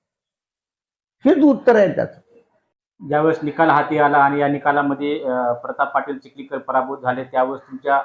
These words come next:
Speaker 2: अ, आनंद उत्सव कशा पद्धतीने होता? कारण ते तुमचे एक कट्टर, अ, राजकीय विरोधक आहेत.
Speaker 1: कस-, कसं आहे,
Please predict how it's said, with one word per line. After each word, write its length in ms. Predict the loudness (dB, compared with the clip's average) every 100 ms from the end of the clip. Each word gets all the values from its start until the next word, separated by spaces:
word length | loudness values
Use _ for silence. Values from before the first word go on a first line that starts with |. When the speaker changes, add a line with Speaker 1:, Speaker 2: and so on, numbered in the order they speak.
| -6 _ _ _ _
Speaker 2:
अ, 40 | -12
आनंद 480 | -8 -4 -2 2 2
उत्सव 320 | 2 0 -2
कशा 220 | -2 -4
पद्धतीने 460 | -6 -8 -8 -10 -12
होता? 180 | -10
कारण 340 | -2 -2 -2 -4
ते 100 | -8
तुमचे 220 | -8 -6
एक 180 | -6 -6
कट्टर, 260 | -4 -4
अ, 520 | -4 -6 -6 -4 -2 -4 -8 -2
राजकीय 400 | -2 -2 0 2
विरोधक 380 | 4 2 2 0
आहेत. 200 | -2 -2 -14 _ -4
Speaker 1:
कस-, 240 | -4 -4 -20 _ _
कसं 240 | -2 4 4
आहे, 640 | 6 4 4 2 0